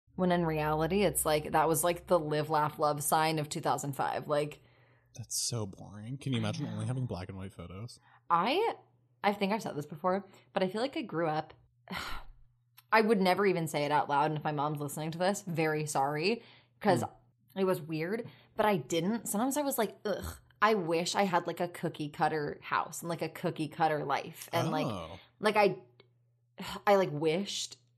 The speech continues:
Speaker 1: that my family lived in, like, a developed community where it was, like, all the houses were the same, which is so weird.
Speaker 2: That's so
Speaker 1: But
Speaker 2: not you either. That's so
Speaker 1: No.
Speaker 2: funny.
Speaker 1: Mm-mm.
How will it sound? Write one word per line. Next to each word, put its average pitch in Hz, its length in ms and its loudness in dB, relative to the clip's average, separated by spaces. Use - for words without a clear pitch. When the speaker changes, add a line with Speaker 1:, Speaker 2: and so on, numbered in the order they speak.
Speaker 1:
that 151 500 4
my 185 240 0
family 156 440 -2
lived 147 300 -2
in, 156 160 -2
like, 143 280 -6
a 151 120 2
developed 147 640 0
community 151 720 -2
where 156 220 2
it 135 100 0
was, 151 200 -2
like, 143 240 0
all 147 180 6
the 156 100 0
houses 147 440 0
were 156 140 4
the 147 140 0
same, 160 480 2
which 190 220 4
is 196 200 6
so 185 420 6
weird. 170 760 0
Speaker 2:
That's 147 180 2
so 170 140 10
Speaker 1:
But 196 100 10
Speaker 2:
not 180 180 4
you 107 560 4
either. 156 420 4
That's 175 280 8
so 135 80 6
Speaker 1:
No. 131 60 4
Speaker 2:
funny. 123 500 0
Speaker 1:
Mm-mm. 185 380 2